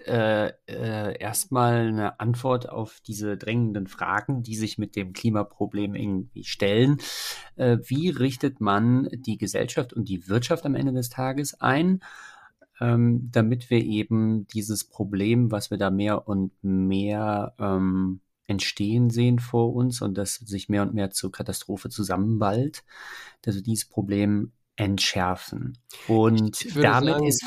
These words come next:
Speaker 2: wenn ich das
Speaker 1: verknüpft natürlich die Frage nach dem richtigen Leben. Ne? Also deswegen, du hattest
Speaker 2: Ja.
Speaker 1: es gerade eigentlich an, äh, gerissen. Es geht natürlich auch darum, äh, das richtige Handeln zu bestimmen in einer solchen Lage. Ne?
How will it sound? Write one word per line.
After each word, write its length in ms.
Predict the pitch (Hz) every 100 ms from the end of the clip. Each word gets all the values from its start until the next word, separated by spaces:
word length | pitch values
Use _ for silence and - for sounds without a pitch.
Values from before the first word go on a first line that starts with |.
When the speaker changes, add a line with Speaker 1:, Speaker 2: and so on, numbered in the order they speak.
| 113
Speaker 2:
wenn 100 | 127
ich 60 | -
das 80 |
Speaker 1:
verknüpft 480 | 123 107 143 - -
natürlich 580 | 151 - 156 151 143 -
die 120 | 127
Frage 480 | 120 - 120 123 120
nach 140 | 117
dem 160 | 120 107
richtigen 380 | 110 - 104 107
Leben. 380 | 143 131 92 - _ _ _
Ne? 200 | 107 135
Also 200 | - 104
deswegen, 500 | 104 - 117 117 110
du 120 | 107 110
hattest 180 | 117 120
Speaker 2:
Ja. 80 |
Speaker 1:
es 100 | 101
gerade 240 | - 107 -
eigentlich 300 | 107 98 101
an, 240 | 135 156 -
äh, 400 | - 104 104 104 - _ _ _
gerissen. 500 | 110 104 98 143 151 - - - _
Es 180 | 107 -
geht 160 | 120
natürlich 400 | 117 113 120 -
auch 160 | 107 104
darum, 500 | 117 107 107 - -
äh, 160 | - 110
das 240 | 104 -
richtige 360 | 120 - 104 92
Handeln 340 | 139 120 90
zu 180 | - 87
bestimmen 420 | - - 98 90 95
in 120 | 98
einer 180 | 95 95
solchen 400 | 98 120 - 104
Lage. 400 | 98 - 101
Ne? 140 | 110